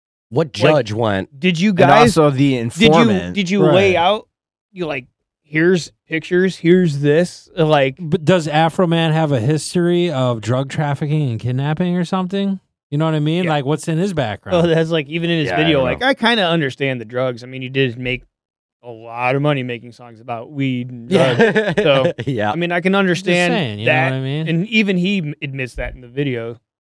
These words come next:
Speaker 2: you know, that you
Speaker 1: Well, but you
Speaker 2: watch.
Speaker 1: still need evidence.
Speaker 2: But he's like,
Speaker 1: <laughs>
Speaker 2: "But, but
Speaker 4: Right.
Speaker 2: why the kidnapping?" You know, like,
Speaker 1: Yeah.
Speaker 2: a-, and that's where it's just like, what, again, what proof? And if there's thousands of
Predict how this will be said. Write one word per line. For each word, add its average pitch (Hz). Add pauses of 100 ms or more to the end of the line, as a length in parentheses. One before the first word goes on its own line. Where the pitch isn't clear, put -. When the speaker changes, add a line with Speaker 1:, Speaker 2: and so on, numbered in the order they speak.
Speaker 2:
you 135
know, 123
that 143
you 143
Speaker 1:
Well, 277
but 262
you 240
Speaker 2:
watch. 220
Speaker 1:
still 277
need 220
evidence. 185
Speaker 2:
But 220
he's 214
like, 196
Speaker 1:
<laughs> 190
Speaker 2:
"But, 233
but 233
Speaker 4:
Right. 220
Speaker 2:
why 196
the 208
kidnapping?" 135 (100)
You 180
know, 175
like, 151
Speaker 1:
Yeah. 151 (360)
Speaker 2:
a-, 160
and 165
that's 160
where 156
it's 135
just 127
like, 117
what, 156 (640)
again, 139
what 143
proof? 160
And 120
if 107
there's 127 (100)
thousands 139
of 117